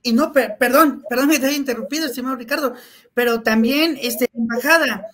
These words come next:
de los Estados Unidos en México también ya publicó una serie de tweets que lamenta la pérdida de la periodista. También ya vemos que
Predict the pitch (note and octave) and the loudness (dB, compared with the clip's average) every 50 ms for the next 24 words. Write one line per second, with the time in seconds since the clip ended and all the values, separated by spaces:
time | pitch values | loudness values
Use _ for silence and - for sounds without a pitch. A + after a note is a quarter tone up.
0 | - B4+ - _ _ _ - F#3+ A3+ A#3 A3+ A3 A3 A3 G#3+ G#3+ G#3+ G#3+ A3 G#3+ | -18 -20 -20 _ _ _ -10 -4 -2 -2 0 -2 -2 -4 -6 -10 -12 -10 -10 -8
1 | A3 A3 - A3 A3 - - B3+ C4+ C#4+ D4 B3 A3+ B3 A#3 A#3+ B3+ C4 B3 - | -8 -8 -8 -10 -10 -8 -4 -2 -2 0 -2 -2 -4 -4 -4 -2 -2 -2 -2 -2
2 | A#3 G#3+ A3 A#3+ C4+ C4 C4 C4 - D4 D#4 F#4 F#4 - - - _ _ _ _ | -6 -6 -4 -4 -4 -4 -4 -6 0 2 2 2 2 -6 -16 -20 _ _ _ _
3 | - - G#3 A#3 C4 C4+ C#4 B3 A3+ A#3+ A#3 A3+ A3 A3+ B3 B3 B3+ B3+ B3+ A#3+ | -10 -6 -4 -2 0 0 0 -2 -2 -4 -4 -4 -2 -2 0 0 0 0 0 -2
4 | A3+ B3+ B3 A#3+ A3 G3 F#3+ F#3+ A#3 C4 C4 - - _ _ _ _ _ _ - | -2 -2 -2 -2 -4 -4 -4 -4 -4 -4 -4 -6 -12 _ _ _ _ _ _ -6
5 | A3+ A3 A#3 B3+ D4+ F4 F#4+ F#4+ F#4+ D#4+ C#4 B3 A3+ G#3+ A3 - C#4+ C#4+ C4 B3+ | -4 -2 0 2 0 0 -2 0 0 0 0 0 -2 -4 -2 2 2 2 2 2
6 | B3 B3 A#3 A3+ A3 G#3 G3+ F#3+ - _ _ _ _ - G3 G#3+ G#3+ G3+ F#3+ - | -2 -4 -4 -4 -4 -4 -6 -10 -14 _ _ _ _ -10 -8 -6 -6 -6 -8 -6
7 | - A3 G#3 G#3+ G#3+ B3+ D4 D4 - - D4 D4+ D4+ D4+ - _ _ _ - A3 | -6 -6 -6 -6 -4 -4 -4 -2 0 2 2 0 0 -2 -8 _ _ _ -4 0
8 | A3+ A3+ A3+ B3 C4 C4+ C4 B3+ A3 G3+ A#3+ A#3 A#3 A#3+ A#3+ B3 B3 B3+ B3 - | 0 0 0 2 0 0 0 -2 -4 -2 -2 0 2 2 0 0 0 -2 -2 -2
9 | - A3+ G#3 G3+ - - _ | -2 -2 -4 -4 -6 -12 _